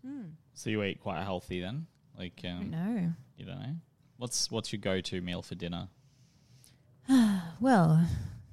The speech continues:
Speaker 1: for anyone who would like to know what a psycho eats in a day, <laughs> a creative genius, sorry. Um,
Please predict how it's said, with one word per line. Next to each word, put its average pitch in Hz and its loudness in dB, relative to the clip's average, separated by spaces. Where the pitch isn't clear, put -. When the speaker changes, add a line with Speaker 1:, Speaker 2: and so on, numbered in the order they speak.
Speaker 1:
for 233 6
anyone 233 12
who 214 12
would 202 10
like 190 10
to 196 6
know 180 10
what 190 8
a 170 10
psycho 196 10
eats - 8
in 190 12
a 185 12
day, 311 10
<laughs> 254 0
a 269 12
creative 262 12
genius, 208 10
sorry. 175 6
Um, 190 6